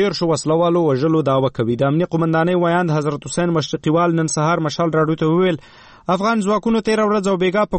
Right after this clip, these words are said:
کوټ، نازیانو او حصارک ولسوالیو کې بمبارۍ کړې دي، چې پکې څلور وسلوال ژوبل هم دي. نوموړي زیاته کړه چې په وژل شویو کې د اسلامي دولت یا داعش ډلې او پنځه پاکستاني وسلوال هم شامل دي. وسلوالو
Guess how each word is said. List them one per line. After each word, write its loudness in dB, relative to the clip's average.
کوټ، 0
نازیانو 0
او 2
حصارک -2
ولسوالیو 0
کې 0
بمبارۍ 0
کړې -2
دي، -2
چې -4
پکې -4
څلور 0
وسلوال 0
ژوبل 0
هم 0
دي. 0
نوموړي 2
زیاته -2
کړه -2
چې -10
په 2
وژل -2
شویو 0
کې -2
د 0
اسلامي 0
دولت 0
یا -2
داعش -2
ډلې 0
او 0
پنځه -2
پاکستاني -2
وسلوال 0
هم -2
شامل 0
دي. -2
وسلوالو 0